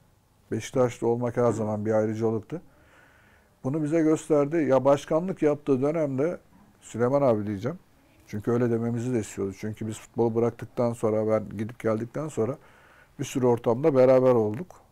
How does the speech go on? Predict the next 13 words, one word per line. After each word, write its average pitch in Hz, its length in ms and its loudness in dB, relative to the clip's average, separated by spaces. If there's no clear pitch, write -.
ölmeden 107 440 -4
evvel. 131 240 -2
En 156 200 6
büyük 131 180 2
keyif 135 300 2
aldığı 131 280 6
ortamlarda 131 680 4
oydu. 135 220 4
Yani 104 300 -2
bizlerle 123 400 4
oturup 113 340 -4
muhabbet 117 440 0
etsin, 110 480 -8